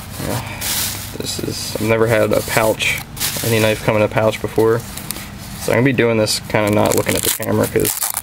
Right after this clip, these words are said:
I wanna see this so badly. Oh man. What the fuck? Oh my god. Oh my god. Custom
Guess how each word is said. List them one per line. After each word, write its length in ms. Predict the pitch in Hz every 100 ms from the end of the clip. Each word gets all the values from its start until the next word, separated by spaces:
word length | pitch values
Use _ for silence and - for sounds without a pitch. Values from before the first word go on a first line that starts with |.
| - -
I 60 |
wanna 140 | 104 104
see 160 | -
this 140 | 101 -
so 120 | - -
badly. 280 | 101 101 107 - - - - - - - - - - - - - 101
Oh 380 | 107 110 110
man. 480 | 110 104 107 104 107 110 - - - - - - - - - - - - - - - -
What 1500 | - 101 76 92 90 78 98 92 92 85 80 - - - -
the 200 | 78 -
fuck? 880 | - - - - 50 - 50 - - - - - - - - - - - - 113
Oh 220 | 117 110
my 140 | 107
god. 520 | 107 110 113 113 113 113 - - - - - - - - - - - - -
Oh 240 | 117 117
my 180 | 117 113
god. 480 | 110 113 113 117 117 - - - - - - - -
Custom 680 | - 135 139 - 143 139